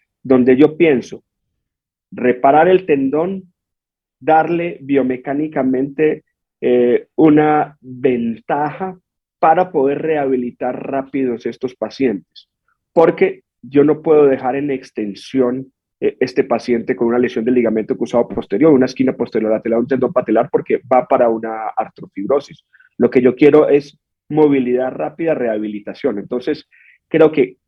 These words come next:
cada paciente está en un escenario distinto. Baja energía, una reparación primaria va bien. Si lo proteges con un tape, esa sería mi elección. Alta energía,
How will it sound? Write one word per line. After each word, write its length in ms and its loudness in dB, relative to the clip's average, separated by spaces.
cada 400 0
paciente 880 -6
está 220 -10
en 80 -4
un 120 -2
escenario 500 -4
distinto. 520 -4
Baja 280 2
energía, 580 2
una 160 4
reparación 580 -4
primaria 640 0
va 200 -4
bien. 460 -2
Si 180 -2
lo 140 6
proteges 420 -4
con 180 0
un 220 -2
tape, 320 2
esa 220 -4
sería 320 -4
mi 160 0
elección. 560 -4
Alta 340 0
energía, 580 -4